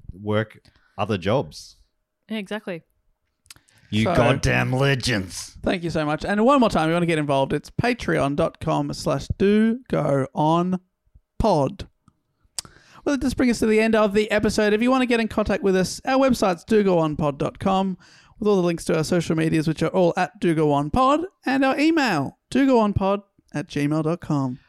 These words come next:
Speaker 1: I should plug very quickly the Listen Now from this week. It's about Joan Jett and the Black Hearts and her classic album, I Love Rock and Roll,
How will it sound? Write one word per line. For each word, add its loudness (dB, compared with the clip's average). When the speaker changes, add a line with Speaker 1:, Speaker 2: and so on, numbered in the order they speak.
Speaker 1:
I -2
should -4
plug -2
very 0
quickly -2
the 0
Listen -2
Now 2
from -6
this -6
week. -2
It's -2
about 0
Joan -2
Jett -2
and -2
the -4
Black -4
Hearts -8
and -4
her 0
classic -6
album, -8
I -4
Love -6
Rock -6
and -6
Roll, -10